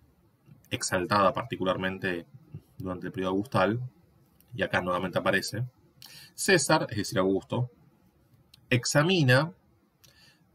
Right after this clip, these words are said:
recuerden que Augusto, antes de ser Augusto, o de ser de-, nombrado Augusto por el Senado, cuando lo adopta, él era Octavio, cuando lo adopta Julio César, pasa a llamarse Julio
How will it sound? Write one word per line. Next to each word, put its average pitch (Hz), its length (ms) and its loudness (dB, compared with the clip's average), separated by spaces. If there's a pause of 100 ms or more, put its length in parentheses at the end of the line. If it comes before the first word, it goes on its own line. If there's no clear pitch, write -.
(140)
recuerden 98 380 2
que 104 380 4
Augusto, 110 720 4
antes 104 320 0 (160)
de - 340 -8
ser 95 60 2
Augusto, 92 920 0 (360)
o 90 220 -10
de 85 80 -8
ser - 180 -4
de-, 104 100 -2
nombrado 98 400 0
Augusto 101 300 0
por 98 140 -4
el 92 80 -2
Senado, 104 640 2 (1040)
cuando 90 340 -4
lo 87 140 -2
adopta, 92 580 2 (280)
él 95 100 4
era 104 140 6
Octavio, 92 540 -4 (1200)
cuando 95 200 -2
lo 92 60 2
adopta 120 220 4
Julio 120 240 2
César, 120 460 0 (260)
pasa 107 340 2
a 101 160 -2
llamarse 113 680 0 (260)
Julio 107 440 0